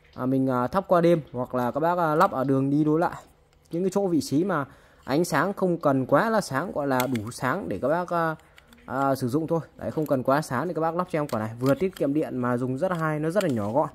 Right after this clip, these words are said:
Đấy, con này sử dụng dòng chip led siêu sáng nha, nó ba oát thôi, khá là sáng đấy và rất là tiết kiệm điện nhá.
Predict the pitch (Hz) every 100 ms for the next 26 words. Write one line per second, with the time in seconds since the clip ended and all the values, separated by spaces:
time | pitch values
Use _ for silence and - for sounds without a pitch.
0 | - - 82 - 175 147 160 131 139 135
1 | 131 135 135 131 208 208 202 214 - -
2 | - - - - 190 180 175 156 208 202
3 | 196 190 180 208 196 175 170 143 190 -
4 | 139 202 - 139 135 135 165 190 175 190
5 | 180 170 156 131